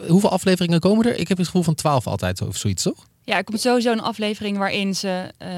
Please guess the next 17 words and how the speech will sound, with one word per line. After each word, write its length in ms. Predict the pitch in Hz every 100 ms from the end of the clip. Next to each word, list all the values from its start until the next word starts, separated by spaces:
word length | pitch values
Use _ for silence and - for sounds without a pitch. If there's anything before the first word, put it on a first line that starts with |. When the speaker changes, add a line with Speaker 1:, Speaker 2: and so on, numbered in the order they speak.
| 175 170
Speaker 2:
geconfronteerd 560 | - 208 180 180 202
worden 180 | 214 226
met 120 | 220
elkaar. 380 | - - 202 233
Dus 120 | 226
dat 140 | 180 175
ze 80 | 170
de, 240 | 175 165 - -
bij 140 | 175 160
het 120 | 165
kampvuur 500 | 185 175 - 165 156
elkaar 260 | 156 151 151
weer 100 | 147
terugzien, 500 | 180 180 - 262 320
de 60 |
koppels. 420 | 262 262 302 392
Speaker 1:
Ja. 200 | - 107